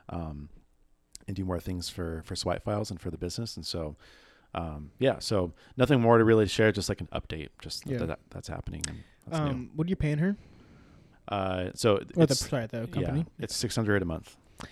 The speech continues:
Speaker 2: And how did you fight? I don't know. What made you think this was, like, the right time? Like, what made you comfortable with that expense? I know you don't view it as an expense, but what made you,
Speaker 1: Right. Yeah, I mean,
Speaker 2: um,
Speaker 1: I, I would
Speaker 2: wanna
Speaker 1: still
Speaker 2: jump
Speaker 1: kinda
Speaker 2: on
Speaker 1: see
Speaker 2: it?
Speaker 1: it an expense. Um,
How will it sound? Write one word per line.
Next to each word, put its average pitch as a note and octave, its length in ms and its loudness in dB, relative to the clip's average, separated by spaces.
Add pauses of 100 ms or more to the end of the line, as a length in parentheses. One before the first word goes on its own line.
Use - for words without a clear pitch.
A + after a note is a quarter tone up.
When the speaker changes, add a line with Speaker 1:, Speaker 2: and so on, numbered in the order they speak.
(220)
Speaker 2:
And D3+ 120 2
how D3+ 160 2
did F#3+ 140 2
you D#3 1040 8 (1300)
fight? - 440 -4 (100)
I F3+ 60 2
don't F3+ 100 6
know. C3+ 60 0
What F3+ 180 4
made F#3 140 6
you F3 60 0
think D#3 200 -4
this C#3+ 140 -4
was, C3+ 160 -2
like, A#2 140 -6
the A#2+ 80 -4
right G#2+ 180 -8
time? B2 180 -12
Like, A#2 120 -12
what C3 100 -4
made C3+ 100 -6
you C3 80 -2
comfortable - 400 -6
with A2 100 -2
that G#2 100 -6
expense? - 560 -12 (760)
I D#3+ 60 2
know E3 80 10
you E3+ 80 12
don't D#3+ 160 0
view D3+ 140 2
it - 20 2
as C#3 80 -2
an B2 80 -6
expense, A2 420 -10
but A#2+ 180 0
what B2+ 160 0
made B2+ 140 0
you, A2 80 2
Speaker 1:
Right. G2 260 0 (440)
Yeah, G4 260 6
I F#4+ 40 4
mean, E4 160 2
Speaker 2:
um, - 80 -4 (120)
Speaker 1:
I, - 100 -18
I - 60 0
would D3+ 60 4
Speaker 2:
wanna B2+ 100 2
Speaker 1:
still A#2 120 2
Speaker 2:
jump A#2+ 200 2
Speaker 1:
kinda A#2 80 -2
Speaker 2:
on A2 60 -4
Speaker 1:
see F2 80 -2
Speaker 2:
it? E2 60 -4
Speaker 1:
it - 40 -8
an E2 80 -10
expense. - 500 -10 (160)
Um, G2 480 0